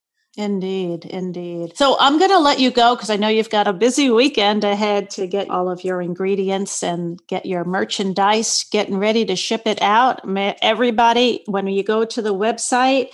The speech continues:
at be rooted in dot com and you use that code healthy, a little discount and some free shipping from Natalie. Thank you. That was, that was very, very kind.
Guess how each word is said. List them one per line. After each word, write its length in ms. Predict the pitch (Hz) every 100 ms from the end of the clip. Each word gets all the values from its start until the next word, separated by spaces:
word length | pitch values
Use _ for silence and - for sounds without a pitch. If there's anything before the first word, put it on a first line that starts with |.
| - - -
at 300 | 185 170 170
be 240 | 214 220
rooted 540 | 196 202 214 214 208 -
in 300 | 208 233 226
dot 320 | 202 - -
com 400 | 214 226 262 247
and 160 | 190
you 80 | 190
use 340 | 190 196 208 -
that 340 | 196 190 -
code 440 | - 208 202 196 - _
healthy, 1120 | - 233 320 330 240 247 247 240 240 247 240 - - - -
a 100 | 180
little 260 | 190 208 208
discount 600 | 233 247 - 254 240 -
and 180 | 214 220
some 160 | 214
free 220 | 208 208 214
shipping 400 | - 247 247 202
from 180 | 180
Natalie. 340 | 180 180 175 170
Thank 280 | - 214 196
you. 80 |
That 220 | 175 175 175
was, 260 | 180 -
that 220 | 190 185
was 180 | - 175
very, 160 | 185 185
very 240 | 185 180
kind. 500 | 180 208 196 185 175